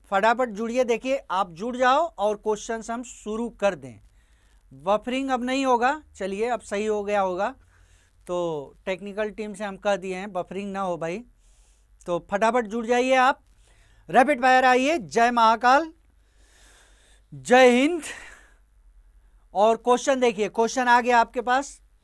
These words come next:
कि ब्लैक होल प्रिंसिपल किसने दिया था, कृष्ण छिद्र सिद्धांत को प्रतिपादित किसने दिया था?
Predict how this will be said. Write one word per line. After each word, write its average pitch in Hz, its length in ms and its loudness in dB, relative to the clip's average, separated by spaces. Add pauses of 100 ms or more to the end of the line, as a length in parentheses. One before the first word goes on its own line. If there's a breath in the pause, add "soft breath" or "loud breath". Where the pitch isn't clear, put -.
(140)
कि 240 120 -8
ब्लैक 220 520 0
होल 247 240 0
प्रिंसिपल 233 640 -6
किसने 233 360 -8
दिया 180 240 -6
था, 175 140 -10
कृष्ण 254 540 -10
छिद्र 233 440 -10
सिद्धांत 208 560 -2
को 233 140 -4
प्रतिपादित 202 720 -6
किसने 233 340 -10
दिया 220 200 -6
था? 269 220 -6